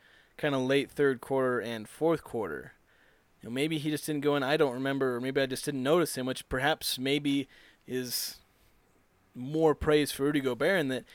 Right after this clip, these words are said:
Steven Adams was a non-factor in game three. And you mentioned those fouls, and I,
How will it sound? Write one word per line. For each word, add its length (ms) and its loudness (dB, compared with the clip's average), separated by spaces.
Steven 520 0
Adams 420 0
was 280 2
a 340 -4
non-factor 960 -4
in 180 -10
game 280 -8
three. 460 -14
And 380 -4
you 80 -4
mentioned 300 2
those 180 0
fouls, 420 4
and 120 0
I, 200 0